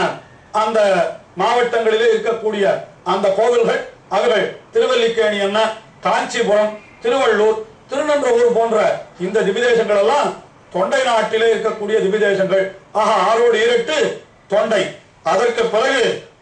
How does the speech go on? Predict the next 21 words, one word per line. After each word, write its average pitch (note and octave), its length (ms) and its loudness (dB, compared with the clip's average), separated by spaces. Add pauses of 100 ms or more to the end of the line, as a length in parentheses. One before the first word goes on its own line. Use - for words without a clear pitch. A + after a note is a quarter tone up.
(120)
அவ்வடநாடு B3 720 0 (540)
ஆறிரண்டு A#3 480 0 (140)
என்றார். F3+ 300 0 (360)
ஆஹா, F#3 200 2 (360)
வடநாட்டிலே C#4 680 0
இருக்கக்கூடிய A#3 460 0 (100)
திருவேங்கடம் A#3 680 0
தொடங்கி, A#3 380 0 (360)
திருவேங்கடம் A3+ 580 2
என்ன, A3+ 120 0 (420)
அதற்கு A3+ 360 0
பிறகு A#3+ 300 0
அகோபிலம், A3 460 0 (360)
நைமிசாரண்யம் A3 800 0 (380)
என்று D4+ 160 -2 (120)
இப்படி A#3+ 200 0 (100)
வடநாட்டிலே A3+ 540 0 (360)
பதரிகாசிரமம், A3+ 800 0 (380)
சாலக்கிராமம் G#3+ 720 0
வரை A#3 180 2 (400)
இருக்கக்கூடிய A#3 520 0